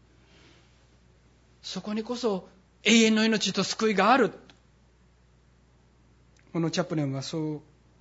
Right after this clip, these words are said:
語ります。死の恐怖に対して、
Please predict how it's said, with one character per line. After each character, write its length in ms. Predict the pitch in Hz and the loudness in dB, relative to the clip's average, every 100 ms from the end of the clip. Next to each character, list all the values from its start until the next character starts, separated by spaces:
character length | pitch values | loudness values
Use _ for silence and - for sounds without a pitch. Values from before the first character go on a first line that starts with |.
| _ | _
語 220 | 165 151 | -12 -8
り 100 | 139 | -8
ま 100 | 131 | -10
す。 160 | 127 - _ _ _ _ _ _ _ _ _ _ _ _ _ _ _ _ _ _ _ _ _ _ _ _ _ _ _ _ _ _ _ - - | -14 -20 _ _ _ _ _ _ _ _ _ _ _ _ _ _ _ _ _ _ _ _ _ _ _ _ _ _ _ _ _ _ _ -20 -12
死 220 | - 226 | -2 0
の 100 | 185 | 0
恐 200 | 202 202 | 0 0
怖 120 | 180 | 0
に 120 | 165 | -4
対 200 | 170 180 | -6 -10
し 120 | 151 | -10
て、 80 | - | -16